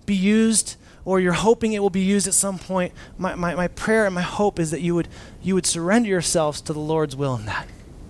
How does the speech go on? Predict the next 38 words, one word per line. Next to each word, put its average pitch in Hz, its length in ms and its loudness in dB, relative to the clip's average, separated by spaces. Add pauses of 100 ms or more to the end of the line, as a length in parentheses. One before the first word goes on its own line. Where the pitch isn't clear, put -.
(340)
And 170 120 0
that 220 140 6
may 220 120 6
mean 214 280 4
that 208 80 0
you 190 80 0
need 208 160 2
to, 180 180 2
you 180 80 -2
need 185 120 -2
to 175 60 -2
seek - 240 0
counsel. 165 480 -6 (720)
We're 160 80 -2
here 165 200 2
for 190 180 -2
you. 208 180 0 (680)
That 190 120 6
may 208 120 8
mean 202 180 4
your 190 100 4
gift 170 300 2
is, 180 100 0
like, 170 180 4
crazy. 202 380 2
You're 202 80 4
like, 170 180 2
"I've 175 280 0
wanted 185 320 0
to, 190 80 -2
to 180 300 -4
do 175 260 -2
underwater 185 420 2
basket 170 340 -2
weaving 175 240 0
for 170 140 -2
the 165 80 -2
ki-, - 140 -10